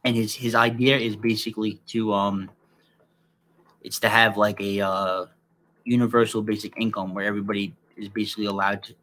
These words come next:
is, is gonna have a, uh, set amount of money each week, and he verifies it through basically their retinal scanning, which I think presents, uh, a couple of privacy concerns, where they have this data on your eyes, and what are they using this data for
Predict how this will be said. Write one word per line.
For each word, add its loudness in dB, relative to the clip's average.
is, -10
is -10
gonna -2
have -6
a, -4
uh, -2
set -6
amount 2
of 0
money 0
each -10
week, -4
and -6
he -8
verifies 0
it -10
through -10
basically -6
their -2
retinal -2
scanning, -8
which 0
I 6
think 0
presents, -4
uh, 0
a -6
couple 2
of -4
privacy 2
concerns, -8
where 0
they 0
have 4
this -6
data 2
on 0
your -6
eyes, 4
and -2
what 2
are -2
they 2
using 0
this -8
data 0
for -6